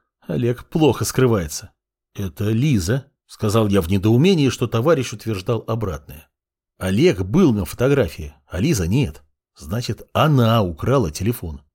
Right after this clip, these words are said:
Я услышал от механиков, что она была в секторе В единственная и не попала на снимок.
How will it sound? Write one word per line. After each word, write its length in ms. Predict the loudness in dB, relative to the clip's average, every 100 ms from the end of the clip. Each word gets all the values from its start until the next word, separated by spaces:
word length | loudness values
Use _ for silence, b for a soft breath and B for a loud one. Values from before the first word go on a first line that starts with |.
| _ _
Я 220 | -10 -4 -2
услышал 540 | -2 0 0 0 -2
от 120 | -2
механиков, 580 | 0 0 0 0 -4 -10
что 220 | -2 2
она 180 | 4 4
была 220 | 2 0
в 60 | 0
секторе 440 | -2 0 0 0
В 140 | 2 0
единственная 880 | 0 0 2 0 -2 -8 -14 -14 _
и 80 | 0
не 140 | 2
попала 380 | 2 0 2 0
на 120 | 0
снимок. 460 | -2 -2 -4 -4